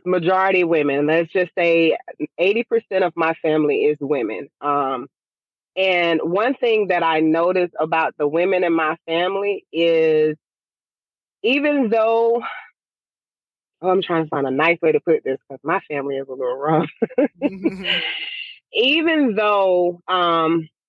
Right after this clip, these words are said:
Speaker 1: we don't all agree, we made it our business to be there for each other.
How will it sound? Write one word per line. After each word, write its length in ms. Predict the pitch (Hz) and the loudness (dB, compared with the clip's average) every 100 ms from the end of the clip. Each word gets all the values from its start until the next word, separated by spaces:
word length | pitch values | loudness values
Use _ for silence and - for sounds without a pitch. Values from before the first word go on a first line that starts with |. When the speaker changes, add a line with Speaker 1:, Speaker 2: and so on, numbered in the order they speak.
| _ | _
Speaker 1:
we 240 | 165 175 208 | -4 -2 0
don't 220 | 185 190 | 0 2
all 260 | 175 175 165 | 2 2 0
agree, 640 | 156 147 170 180 196 214 _ _ _ _ _ _ _ _ _ _ _ _ _ _ | -2 0 2 2 -2 -10 _ _ _ _ _ _ _ _ _ _ _ _ _ _
we 260 | 165 170 214 | -6 0 0
made 340 | 202 202 220 | 2 2 2
it 80 | 226 | 2
our 320 | 208 180 165 | 2 2 0
business 580 | 160 139 180 180 165 165 - | -2 0 0 2 0 -2 -2
to 80 | 143 | -4
be 260 | 131 180 | 0 -2
there 260 | 156 151 127 - | 0 0 -2 -4
for 160 | 127 | -2
each 160 | 120 - | -2 -2
other. 240 | 107 - | -8 -8